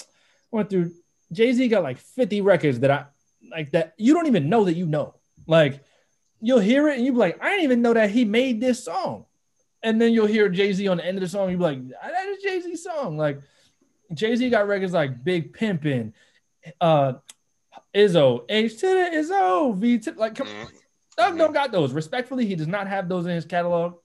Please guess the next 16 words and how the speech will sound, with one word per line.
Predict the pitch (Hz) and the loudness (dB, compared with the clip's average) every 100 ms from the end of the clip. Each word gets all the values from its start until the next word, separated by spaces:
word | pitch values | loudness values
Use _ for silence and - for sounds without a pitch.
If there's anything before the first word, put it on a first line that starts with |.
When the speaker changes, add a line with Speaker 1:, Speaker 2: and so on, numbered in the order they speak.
| _ _ _ _ _ _ _ _ _ _ _ | _ _ _ _ _ _ _ _ _ _ _
Speaker 1:
Jay-Z | 123 165 190 190 190 | -8 -4 -4 -4 -6
has, | 175 156 139 - _ _ - _ - - - - - _ _ _ - | -6 -6 -10 -16 _ _ -20 _ -20 -20 -20 -20 -20 _ _ _ -8
Jay-Z | 160 196 214 | -2 0 2
got | 185 160 | 2 2
a | |
ton. | 135 - 139 110 | -2 -6 -6 -6
Like, | 107 123 | -10 -8
the, | 147 | -6
the | 170 185 | -4 -4
man | 208 220 208 | -4 -4 -6
played, | - 208 175 165 - _ _ _ _ _ _ - | -2 0 0 -4 -12 _ _ _ _ _ _ -16
I | 185 | -8
think | 262 | -4
he | 247 | -4
played, | - 233 214 | -4 -6 -6
uh, | 196 170 139 | -6 -6 -8